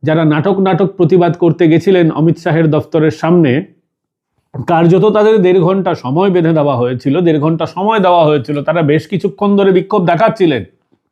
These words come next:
কিন্তু একটা তো লিমিট আছে বিক্ষোভ দেখানোর। সারাদিন তো আপনি অফিসের সামনে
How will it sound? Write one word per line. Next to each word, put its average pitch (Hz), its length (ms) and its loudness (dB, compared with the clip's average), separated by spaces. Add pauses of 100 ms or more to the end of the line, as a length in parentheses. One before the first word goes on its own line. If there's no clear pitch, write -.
(540)
কিন্তু 143 220 0
একটা 160 260 0
তো 196 120 0
লিমিট 185 320 4
আছে 208 200 2
বিক্ষোভ 180 340 0
দেখানোর। 131 380 -4 (480)
সারাদিন 165 440 2
তো 196 100 -2
আপনি 180 280 0
অফিসের 185 380 0
সামনে 185 360 0